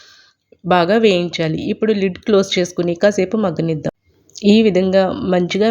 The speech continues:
వేగిన తర్వాత ముందుగా కట్ చేసి పెట్టుకున్న మూడు టమాటాలని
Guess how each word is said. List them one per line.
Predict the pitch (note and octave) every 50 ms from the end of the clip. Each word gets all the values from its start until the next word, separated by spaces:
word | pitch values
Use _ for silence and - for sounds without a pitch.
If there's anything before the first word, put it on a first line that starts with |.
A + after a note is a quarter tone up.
| G#3+ F#3+
వేగిన | F3+ F3 F3+ F#3+ G3 F#3+ -
తర్వాత | E3 E3+ D#3+ D#3+ D#3+ D#3+ D#3+ D#3+ D#3 D#3 - - _ _ _ _ _
ముందుగా | F#3+ F#3 F#3+ F#3+ F#3 G3+ G3+ A#3+ C4 B3
కట్ | A3+ G3 - - - -
చేసి | G#3 G3+ - _ F#3+
పెట్టుకున్న | F3+ F#3 - - - F3 F#3 G#3+ D4 G4+ - - _ _ _ _ _ _ _ _ _ _ _ _ -
మూడు | G3 A3 A#3 A#3 C4 B3+ B3+
టమాటాలని | G#3 F#3+ F3+ F3 F3 F3+ F3 E3+ F3 F#3 A3 D4